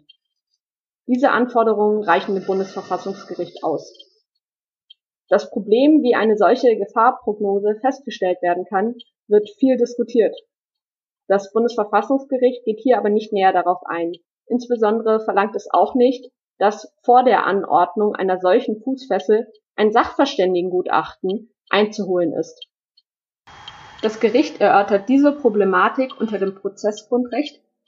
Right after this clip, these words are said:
auf ein faires, rechtsstaatliches Verfahren. Eine derartige Verpflichtung zu etablieren,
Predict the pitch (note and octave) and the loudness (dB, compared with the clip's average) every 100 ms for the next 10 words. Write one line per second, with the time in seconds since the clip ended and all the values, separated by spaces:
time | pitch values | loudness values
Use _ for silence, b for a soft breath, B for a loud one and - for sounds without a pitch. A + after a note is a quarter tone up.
0 | _ G3+ G#3 G3 G3 A#3 C4 C#4 D4 - | _ -4 -2 -4 0 0 2 0 -2 -10
1 | _ _ A3+ B3 - - G3+ G#3 G#3+ G#3+ | _ _ -2 -2 -4 -2 -2 -2 -4 -4
2 | G#3+ G3+ G3+ F#3 E3+ D3+ - _ _ _ | -4 -6 -4 -2 -2 -4 -12 _ _ _
3 | _ _ _ _ _ - G3+ G3 G#3 B3+ | _ _ _ _ _ -4 -2 0 0 2
4 | C#4+ C4+ C4 A#3 G#3+ - - - C4 - | 0 -2 -2 -2 -2 -8 -10 -6 -4 -2
5 | D4+ F4 F4 - D4 D4 C#4 C4+ D4 D4+ | 0 0 -2 -4 -2 -2 0 2 4 2
6 | - | 0